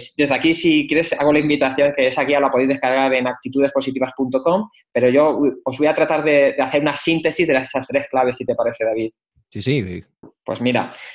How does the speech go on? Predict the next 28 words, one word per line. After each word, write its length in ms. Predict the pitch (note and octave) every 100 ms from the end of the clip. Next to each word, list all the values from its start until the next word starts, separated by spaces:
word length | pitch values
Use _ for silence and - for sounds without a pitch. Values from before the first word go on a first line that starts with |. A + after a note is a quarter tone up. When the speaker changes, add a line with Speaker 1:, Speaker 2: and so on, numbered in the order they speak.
| -
Speaker 1:
la 120 | C3+
primera 300 | C3+ D3 G3
clave 240 | G3+ G3+
que 100 | F#3+
yo 120 | E3+ F3+
hablo 360 | F3 G3 - - _ -
es 380 | D#3 F3+ F3
de 160 | - E3+
centrarte 480 | D3+ C3 C#3+ E3 F#3
en 120 | E3+
tu 120 | C#3+
zona 340 | C3 D#3 E3 E3+
de 100 | D3
influencia. 840 | C3 - A#2+ C3 C3 B2+ A2+ - _ _ _
¿Qué 180 | - F3
es 220 | G#3 -
tu 100 | G3
zona 280 | F#3+ G3 F3+
de 60 | F3+
influencia? 680 | F3 F3 F#3 E3 C3 A2 -
Haz-, 240 | F3 -
es 300 | - F#3+ - -
allí 280 | C#3 C3+ F#3+
donde 380 | F#3 D#3 C#3+ -
tú 180 | G#3+
puedes 280 | G#3 F3 E3
hacer 280 | D3+ - C3+
algo. 540 | A#2+ A#2+ A2+ A#2 -